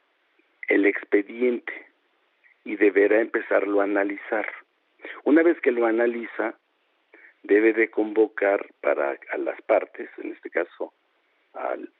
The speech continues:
diputado Alejandro Moreno, sus abogados, para que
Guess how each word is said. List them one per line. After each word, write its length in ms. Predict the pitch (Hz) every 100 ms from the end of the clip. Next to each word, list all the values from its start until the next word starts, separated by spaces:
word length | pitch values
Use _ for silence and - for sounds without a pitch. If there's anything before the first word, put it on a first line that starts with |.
| _
diputado 400 | - - - 87
Alejandro 420 | 90 - 82 92
Moreno, 440 | 104 104 104 104 98 -
sus 100 | -
abogados, 600 | 95 101 98 101 98 - -
para 280 | - - 95
que 340 | - 104 107